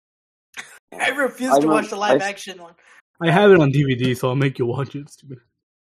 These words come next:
Speaker 1: But, like, the, the, the, the only, the only thing that carries the movie are the visuals.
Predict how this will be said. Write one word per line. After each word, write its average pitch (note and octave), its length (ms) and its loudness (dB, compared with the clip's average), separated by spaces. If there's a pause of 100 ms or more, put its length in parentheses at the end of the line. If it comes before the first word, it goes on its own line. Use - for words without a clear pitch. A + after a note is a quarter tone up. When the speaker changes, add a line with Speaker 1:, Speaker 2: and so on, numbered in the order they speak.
(280)
Speaker 1:
But, F4 140 -6
like, D#4+ 420 -6 (520)
the, F#4 80 -18
the, F#4 200 -20 (360)
the, E4 280 -10 (640)
the C4+ 140 -6
only, G#4 400 0
the C#4+ 160 -12
only G4 240 -2 (100)
thing D#4+ 240 -10
that A#3 200 -4
carries C4 560 -4
the G3+ 100 -12
movie F#3+ 680 -6 (360)
are A#3 140 2
the A3+ 120 2
visuals. F3+ 800 -8